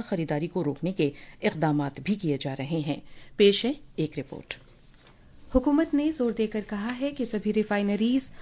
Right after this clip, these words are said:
Speaker 2: خام تیل کے وافر ذخائر کے ساتھ مکمل صلاحیت پر کام کر رہی ہیں۔ پٹرولیم اور قدرتی گیس کی وزارت نے کہا ہے کہ ایل پی جی کی گھریلو پیداوار میں تقریباً چالیس فیصد کا اضافہ ہوا ہے۔ وزارت نے مزید کہا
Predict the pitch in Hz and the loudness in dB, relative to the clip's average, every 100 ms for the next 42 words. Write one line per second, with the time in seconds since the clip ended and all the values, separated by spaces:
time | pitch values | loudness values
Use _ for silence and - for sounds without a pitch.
0 | - - 277 277 277 277 - 285 240 190 | -14 0 4 6 4 0 0 -2 0 0
1 | 220 202 202 - 220 226 220 208 208 226 | 0 0 -2 2 2 2 0 -2 -2 -2
2 | - 214 208 202 208 - 196 196 220 240 | 0 0 0 0 -2 -2 -2 -2 -2 -4
3 | - 190 190 185 185 196 196 214 202 214 | -4 -4 -2 -4 -4 -4 -2 0 2 0
4 | 208 - - - - - - 233 247 240 | 0 -6 -20 -20 -20 -20 -2 2 6 6
5 | 262 294 240 - 202 208 208 226 202 196 | 6 4 2 0 0 2 0 0 0 0
6 | 214 190 - 190 208 208 185 185 214 240 | -4 -4 -4 -2 -2 -2 -2 0 0 0
7 | 254 - - - - 285 277 262 254 285 | -2 -2 -16 -16 0 2 6 6 6 4
8 | 311 302 302 302 220 208 233 196 190 190 | 4 4 0 2 4 4 4 2 2 2
9 | 202 240 214 196 - - 202 214 233 - | 2 2 0 -2 -2 2 4 4 2 -4
10 | - - - 240 269 294 - 220 254 254 | -20 -2 4 6 6 2 -2 -2 -2 -2
11 | 202 196 202 196 196 190 202 196 185 214 | 0 0 0 -2 -2 0 2 2 2 0
12 | - - - - - 208 208 220 226 240 | -2 -10 -16 -18 0 4 4 4 0 0
13 | 214 214 220 - 214 | 0 0 -2 0 -2